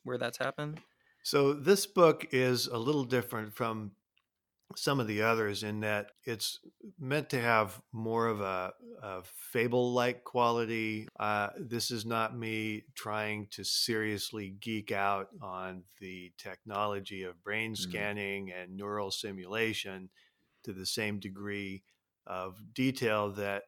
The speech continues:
Speaker 2: I did, for example, with rockets in
Speaker 1: Mm.
Speaker 2: Seven Eves.
Speaker 1: Sure.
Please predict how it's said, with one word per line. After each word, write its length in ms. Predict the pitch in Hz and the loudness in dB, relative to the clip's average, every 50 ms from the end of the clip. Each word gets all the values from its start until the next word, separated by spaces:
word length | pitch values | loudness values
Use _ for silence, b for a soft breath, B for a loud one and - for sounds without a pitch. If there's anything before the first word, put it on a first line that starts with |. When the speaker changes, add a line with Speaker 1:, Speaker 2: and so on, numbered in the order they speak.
| _ | _
Speaker 2:
I 200 | 110 107 101 101 | -12 -10 -8 -10
did, 340 | 98 98 113 110 104 104 104 | -8 -6 -4 -2 -2 -4 -4
for 160 | - - 104 | -8 -8 -8
example, 540 | 98 98 95 110 101 98 98 95 - 101 92 | -8 -6 -6 -4 -4 -4 -4 -6 -6 -6 -6
with 180 | 92 95 92 92 | -6 -8 -10 -8
rockets 760 | 95 92 92 95 98 95 - 98 90 - - - - - - _ _ _ _ _ _ _ _ _ - | -6 -4 -2 -2 -2 -4 -6 -10 -10 -6 -6 -4 -6 -6 -8 _ _ _ _ _ _ _ _ _ -12
in 200 | 107 95 101 104 | -8 -6 -4 -2
Speaker 1:
Mm. 40 | 104 | 0
Speaker 2:
Seven 380 | 98 90 110 98 95 101 101 117 | 0 0 0 0 -2 -4 -4 -4
Eves. 580 | 113 110 104 101 95 95 92 - - - - - _ _ | -2 -2 -2 -4 -4 -6 -6 -6 -8 -8 -8 -12 _ _
Speaker 1:
Sure. 220 | _ - - - | _ -12 -12 -12